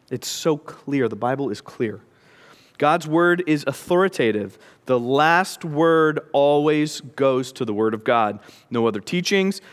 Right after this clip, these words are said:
human experiences, church councils,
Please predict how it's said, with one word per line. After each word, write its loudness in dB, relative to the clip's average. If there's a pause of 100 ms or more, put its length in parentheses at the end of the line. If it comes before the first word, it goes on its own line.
(300)
human 0
experiences, 0 (280)
church -2
councils, 0